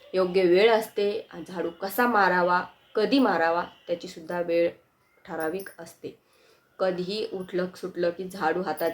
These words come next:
घ्यायचा आणि मारत बसायचं असं कधीही करू नये, कारण झाडू हा लक्ष्मी स्वरूप आहे, लक्ष्मीचं स्वरूप त्याला दिलेलं आहे ल-,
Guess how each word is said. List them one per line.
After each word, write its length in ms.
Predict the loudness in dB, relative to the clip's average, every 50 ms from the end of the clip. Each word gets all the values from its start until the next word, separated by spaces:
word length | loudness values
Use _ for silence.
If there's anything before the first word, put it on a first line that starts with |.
| -4
घ्यायचा 300 | -6 -8 -8 -6 -6 -6
आणि 100 | -4 -4
मारत 280 | -2 -2 -2 -2 -4 -6 -8
बसायचं 480 | -10 -12 -10 -8 -10 -10 -8 -8 -8 -8 -8
असं 240 | -10 -12 -10 -10 -8
कधीही 440 | -6 -4 -4 -4 -4 -4 -6 -2
करू 280 | 0 4 4 4 4 4
नये, 200 | 4 4 4 2 0 -4 -12 -20 -20 -20 -20 -20 _ _ 2
कारण 280 | 4 6 8 8 6
झाडू 320 | 6 6 6 6 6 6 4
हा 160 | 4 4 4
लक्ष्मी 680 | 4 4 2 2 0 -2 -8 -8 -2 0 2 2 2
स्वरूप 400 | 4 4 6 6 6 6 4 2
आहे, 360 | 0 0 0 0 -2 -2 0
लक्ष्मीचं 840 | 0 -2 -2 -4 -8 -10 -4 0 2 2 2 2 2 4 4 6 4
स्वरूप 480 | 4 0 -2 2 6 6 6 6 4 2
त्याला 180 | 2 2 2
दिलेलं 300 | 2 2 2 2 2 2
आहे 220 | 2 0 0 0
ल-, 40 | 0